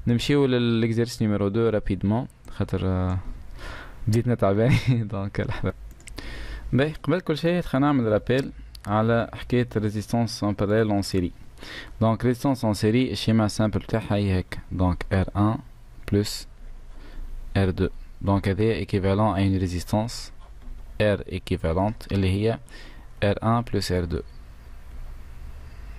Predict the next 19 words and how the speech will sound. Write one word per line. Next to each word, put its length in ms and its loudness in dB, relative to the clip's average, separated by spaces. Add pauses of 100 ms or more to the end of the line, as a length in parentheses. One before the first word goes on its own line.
(500)
خاطرهم 420 2
en 0 -
série. 320 0 (140)
En 120 4
série 340 2
معناه 260 4
يدخل 300 0
فيهم 240 4
نفس 240 0
الكورون. 360 2 (460)
I. 100 2 (320)
هذه 220 4
مهمة 360 6
على 120 4
الآخر. 220 -2
نفس 200 0
الكورون 220 2
يدخل 240 0
فيها. 160 -4